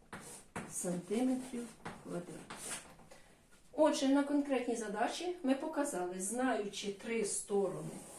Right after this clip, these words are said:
трикутника, як обчистити формулу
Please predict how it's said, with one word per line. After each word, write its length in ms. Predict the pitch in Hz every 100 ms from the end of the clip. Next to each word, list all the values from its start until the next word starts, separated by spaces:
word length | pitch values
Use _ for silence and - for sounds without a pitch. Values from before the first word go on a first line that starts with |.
| - - - _ -
трикутника, 1120 | - 160 - 175 175 247 - 285 285 277 302 320 - - - - - - - - - - - - - - - - - - - -
як 420 | 233 262 214 -
обчистити 760 | 214 202 - 214 - 180 180 165 -
формулу 600 | - 240 349 339 349 320